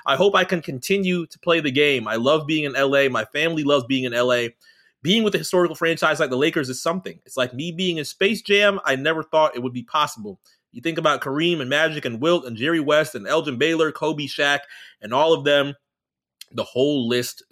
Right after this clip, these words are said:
goes on. If he goes four, five, six, whatever, seven,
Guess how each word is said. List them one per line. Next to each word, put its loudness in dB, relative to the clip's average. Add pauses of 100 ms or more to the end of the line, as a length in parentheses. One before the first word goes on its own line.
goes -4
on. -4
If -20
he -12
goes 4
four, -4
five, 0
six, -10
whatever, -4
seven, -4